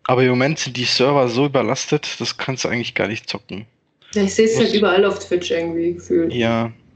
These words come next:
Speaker 1: und auf Twitter auch. Ja, aber die auf Twitch, die haben alle, äh, Premium-Zugang wahrscheinlich.
Speaker 2: Ja gut, kann gut sein.
Speaker 1: Diese
Speaker 2: Ähm.
Speaker 1: Schwein-, äh, äh.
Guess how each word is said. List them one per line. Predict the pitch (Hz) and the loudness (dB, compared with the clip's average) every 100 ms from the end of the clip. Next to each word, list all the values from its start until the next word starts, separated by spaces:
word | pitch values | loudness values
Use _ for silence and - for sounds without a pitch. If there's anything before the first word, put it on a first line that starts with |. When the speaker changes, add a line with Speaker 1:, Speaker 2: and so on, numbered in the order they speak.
| - | -6
Speaker 1:
und | 120 | -2
auf | 117 | -2
Twitter | - - 135 131 | 0 0 2 0
auch. | 98 110 117 - - - _ _ _ _ - - - - | 2 2 2 0 -8 -12 _ _ _ _ -20 -20 -14 -2
Ja, | 143 | 0
aber | 165 160 | 2 2
die | 170 | 0
auf | - | -2
Twitch, | - 170 - | -2 -2 0
die | 165 | 0
haben | 151 | 2
alle, | 123 131 143 143 120 123 | 2 2 2 2 4 2
äh, | |
Premium-Zugang | 120 - 143 156 120 107 110 104 107 | 0 -4 -2 0 -2 -4 -4 -4 -4
wahrscheinlich. | 110 - 110 113 - - _ - - - _ - | -4 -6 -8 -8 -8 -12 _ -20 -20 -20 _ -4
Speaker 2:
Ja | 180 | 0
gut, | 180 180 175 - | 0 0 -4 -6
kann | 180 | -2
gut | 170 - | -2 -2
sein. | 175 175 - - - - - - - | -4 -4 -8 -16 -16 -18 -20 -20 -14
Speaker 1:
Diese | 127 104 | -8 -4
Speaker 2:
Ähm. | 117 190 175 175 | 0 2 2 2
Speaker 1:
Schwein-, | 110 110 | -2 -2
äh, | - 110 104 - | 0 2 2 0
äh. | 107 | -4